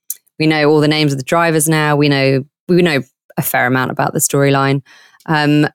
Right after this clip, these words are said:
there was a very good question put to Lewis Hamilton on the press conference on Thursday, which is, "How do you expect us to suspend belief that Brad Pitt is j-, just an old man and not, would never realistically still be on the grid?" Which I thought was quite a good question, because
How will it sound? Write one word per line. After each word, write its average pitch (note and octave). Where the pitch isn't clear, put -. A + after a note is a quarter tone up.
there G#3+
was A#3+
a A3
very A#3
good A3
question F#3+
put -
to -
Lewis D3
Hamilton D#3
on D3+
the C#3+
press D3
conference D3
on C#3
Thursday, C#3+
which C#3
is, C#3+
"How F#3
do F#3+
you F#3+
expect -
us C#3+
to -
suspend D#3
belief D3
that D3
Brad D3
Pitt C#3
is C#3+
j-, -
just -
an D3
old C#3
man C#3
and C3
not, C#3
would D#3
never D3+
realistically C#3
still C3+
be C3+
on C3+
the C3+
grid?" C#3
Which G3
I A#3
thought C4
was G3
quite G3
a E3
good E3
question, C3+
because D#3+